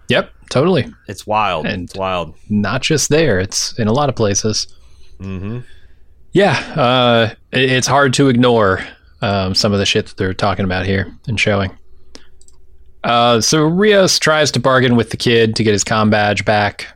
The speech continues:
Speaker 1: and he finds out that the kid is actually the doctor's son, and the doctor takes his comm badge so that he won't try to leave with his concussion.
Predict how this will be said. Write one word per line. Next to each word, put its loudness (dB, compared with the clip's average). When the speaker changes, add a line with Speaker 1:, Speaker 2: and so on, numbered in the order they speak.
Speaker 1:
and 0
he 0
finds 0
out 0
that -4
the -4
kid 0
is -2
actually -2
the -6
doctor's -2
son, 2
and 0
the -2
doctor 0
takes -2
his -4
comm 0
badge 0
so 0
that -2
he 0
won't 0
try -2
to 0
leave -2
with -2
his 0
concussion. -4